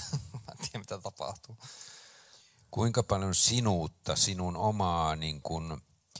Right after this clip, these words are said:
Speaker 2: identiteettiä voidaan lukea ulos tästä kirjasta? Tää on aina sillä tavalla hankala tavallaan kysymys kirjailijalle, koska kirjailija kirjoittaa teokseensa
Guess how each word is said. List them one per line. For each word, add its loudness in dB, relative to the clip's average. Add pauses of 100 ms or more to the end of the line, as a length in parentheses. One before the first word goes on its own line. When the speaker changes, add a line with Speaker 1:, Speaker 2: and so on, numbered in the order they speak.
(200)
Speaker 2:
identiteettiä 0
voidaan 4
lukea 0
ulos -2
tästä 0
kirjasta? 0
Tää 4
on 4
aina 4 (300)
sillä 2
tavalla 4
hankala 2 (180)
tavallaan 2
kysymys -2
kirjailijalle, -2
koska -4
kirjailija 0
kirjoittaa 0
teokseensa 2